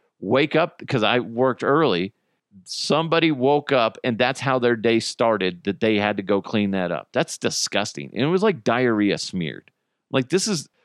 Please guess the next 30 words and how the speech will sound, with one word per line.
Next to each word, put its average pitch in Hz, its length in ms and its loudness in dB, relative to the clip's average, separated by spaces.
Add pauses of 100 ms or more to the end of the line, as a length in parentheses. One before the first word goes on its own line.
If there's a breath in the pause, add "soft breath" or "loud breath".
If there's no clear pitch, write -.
(100)
what 143 160 0
you 147 140 2
expect - 680 -2 (400)
on, 120 340 0
like, 117 240 0
a, 101 240 0 (640)
you 127 120 -2
know, 117 180 0
at 107 160 2
a 90 40 -4
truck - 420 -4
stop 95 420 0
or 95 80 -2
something 110 300 -4
like 98 240 0
that. 98 300 0 (540)
Not 180 160 0
at 127 200 2
a 87 160 2
fucking 98 460 -4
business 90 580 -2 (520)
like 78 340 -4
this. 113 580 -2 (560)
That's 160 260 0
ridiculous. 95 640 0
That 131 100 2
was 160 120 -2
so - 400 -2
disgusting. 90 760 -4
<laughs> - 60 -20